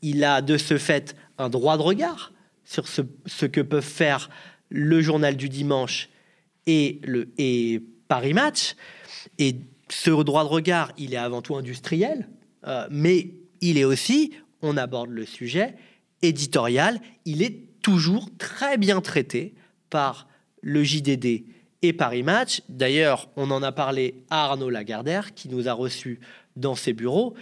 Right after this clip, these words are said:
et lui ne cache pas une très forte proximité entre lui et Nicolas Sarkozy, qu'il appelle son mentor. Il dit qu'il lui doit tout. Euh, il dit que, rappelez-vous, euh,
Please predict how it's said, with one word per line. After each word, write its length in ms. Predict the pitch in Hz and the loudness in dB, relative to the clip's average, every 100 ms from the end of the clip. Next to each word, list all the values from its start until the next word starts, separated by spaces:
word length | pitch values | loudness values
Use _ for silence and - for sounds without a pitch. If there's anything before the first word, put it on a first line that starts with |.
| - | -12
et 120 | - 123 | -4 -2
lui 400 | 147 196 208 - | 2 4 2 -2
ne 200 | 143 135 | -2 0
cache 300 | 135 127 - | 0 0 2
pas 200 | 180 202 - - - | 2 0 -4 -18 -8
une 180 | 151 139 | -8 -6
très 300 | - 220 208 | -2 0 2
forte 300 | 208 165 - | 2 0 -2
proximité 760 | 147 - 139 127 110 180 262 - - - | -6 -4 -6 -4 0 0 -2 -12 -14 -4
entre 520 | 139 135 143 143 - - _ | -4 -2 0 0 -2 -12 _
lui 540 | 143 135 160 185 156 - _ _ _ - | -10 -4 0 2 0 -6 _ _ _ -2
et 120 | 156 | 0
Nicolas 400 | 151 151 131 120 | 0 -2 -2 -2
Sarkozy, 640 | 117 - 131 170 233 233 | -6 -4 -2 0 0 -2
qu'il 200 | - 131 | -4 0
appelle 380 | 127 120 127 117 - - | 0 0 0 -2 -6 -12
son 220 | - 101 | -8 -6
mentor. 680 | 101 123 135 196 196 202 202 - - | 0 2 4 6 6 2 -2 -18 -10
Il 160 | 151 | -10
dit 220 | 135 160 165 | -6 -6 -6
qu'il 220 | 135 120 | -8 -6
lui 200 | 120 117 | -6 -6
doit 280 | 117 104 - _ - | -6 -8 -12 _ 0
tout. 340 | 233 247 247 - - - | 2 4 0 -8 -18 -2
Euh, 160 | 143 135 - | 0 0 2
il 200 | 175 165 | 2 2
dit 320 | 165 175 170 | 0 0 0
que, 340 | - 156 147 147 | 2 2 2 -2
rappelez-vous, 720 | 123 139 180 175 165 190 185 - - - | -4 -2 0 0 2 -2 -2 -8 -20 -6
euh, 280 | 139 131 123 | -2 0 0